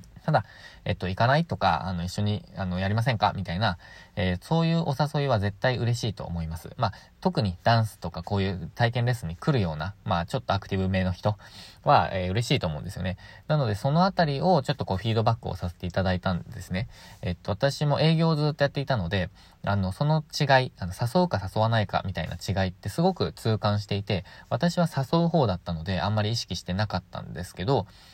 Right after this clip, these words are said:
あの、お客様に、「なんで、えっと、買ってくれるんですか？」という質問を、えっと、したことがあって、率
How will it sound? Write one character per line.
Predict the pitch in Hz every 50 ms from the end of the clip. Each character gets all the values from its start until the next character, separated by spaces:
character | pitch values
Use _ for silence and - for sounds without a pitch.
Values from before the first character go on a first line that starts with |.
| - - _
あ | - 113 117
の、 | 113 113 113 113
お | 131
客 | - 180 185 -
様 | - 220 170 104
に、 | 90 82 - - - - - - -
「な | - 165 202
ん | 214 202 160
で、 | 113 101 95 85 - -
え | 95
っ | 87 - -
と、 | - 92 87 87 85 85 87 -
買 | - 110
っ | -
て | - - _ - 117
く | - 123
れ | 113 113
る | 110 110
ん | 98
で | 85
す | 80 -
か？」 | - 82
と | - - - - - - - -
い | 104
う | 104 101 95
質 | - - 113
問 | 110 107 107 110 120
を、 | 113 87 85 - - _ _ _ _ _ _ _ _ _ _ _ -
え | 117 104
っ | 92
と、 | - - 104 98 95 98 101
し | 101 -
た | 135 -
こ | - 127
と | 120
が | 95 82 82
あ | 87
っ | -
て、 | - _ _ - 98 85
率 | 85 87 -